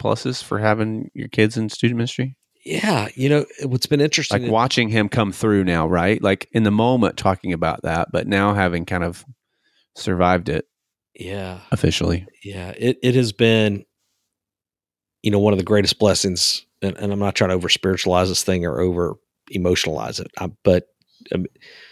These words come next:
Speaker 2: it's been one of the greatest blessings in youth ministry to get to have my kids come through and get to see them experience all of the things I'm working so hard to do, you know?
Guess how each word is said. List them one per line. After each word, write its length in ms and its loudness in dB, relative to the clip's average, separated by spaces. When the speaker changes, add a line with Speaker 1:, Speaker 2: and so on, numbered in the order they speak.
Speaker 2:
it's 120 0
been 180 2
one 140 2
of 80 0
the 60 -12
greatest 380 0
blessings 480 -2
in 120 -6
youth 240 -2
ministry 420 -4
to 100 -4
get 220 -6
to 180 -10
have 160 0
my 140 -4
kids 340 -2
come 260 -6
through 240 -4
and 100 -10
get 180 -8
to 60 -6
see 320 2
them 200 0
experience 880 0
all 280 -2
of 100 -10
the 100 -4
things 420 -2
I'm 140 -4
working 320 0
so 200 0
hard 260 -2
to 80 -2
do, 320 -2
you 100 -16
know? 180 -16